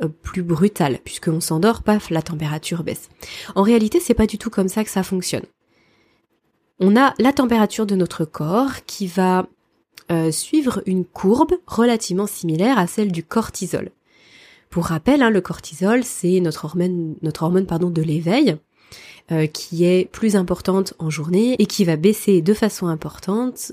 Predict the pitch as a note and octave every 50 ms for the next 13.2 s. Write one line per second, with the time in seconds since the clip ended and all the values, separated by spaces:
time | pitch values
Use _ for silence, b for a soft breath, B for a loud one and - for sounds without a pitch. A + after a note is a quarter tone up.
0 | - _ _ - E3 E3 D#3+ E3 E3 D#3 C#3 - - - _ _ B B B B
1 | B B F#3 F3+ G3+ G3+ G3+ - - C4 B3 A#3+ A3+ G#3 F#3 E3+ - E3+ D#3+ D#3+
2 | - - - D4 F4 F4 - - - - A3 G#3+ A3+ B3 A#3+ - - E3 E3 E3
3 | E3 E3 E3 E3+ F3+ F#3+ G3 F#3+ - - - E3 - - - - B B B B
4 | B B B - - G3 G3 G#3+ G#3 - - G#3+ G3+ G3 A#3 A#3+ B3 A3 G#3+ G#3
5 | F#3 F3 E3+ - - - _ _ _ _ _ _ _ _ _ _ _ _ F3 F3+
6 | F3+ F3 F3 F3 E3+ E3 - A#3+ A#3+ B3 G#3+ G3 F#3+ - - A3 - - - -
7 | G3+ G3 G#3 F#3 F#3 E3+ D#3+ D#3+ F#3 B3 D4+ - - C#4+ C4+ _ _ - A#3 A3+
8 | - - - G3+ F#3+ - - E3 - - - G3 D4 B B B B B B B
9 | F#3 - F#3+ F#3 - - G#3+ G3+ F#3 F3 D#3+ - - F3+ F3 D#3+ - G#3 G3+ F#3
10 | F3 F3+ E3 D#3 D3+ - D#3 A3+ D#4 - G#3+ G#3 F#3 F#3+ F#3 G3+ G3+ G3 - F#3
11 | F3 - - F#3 - A#3 A#3 A#3 A3 G3 F#3 E3 E3 D#3+ D#3 - - C#3+ D3+ E3
12 | F#3+ G#3+ A#3 A3+ _ - - A#3 G3+ F#3+ F3 D#3+ D#3 - - - F3 E3 D#3 C#3
13 | D3+ D#3 A3+ F#4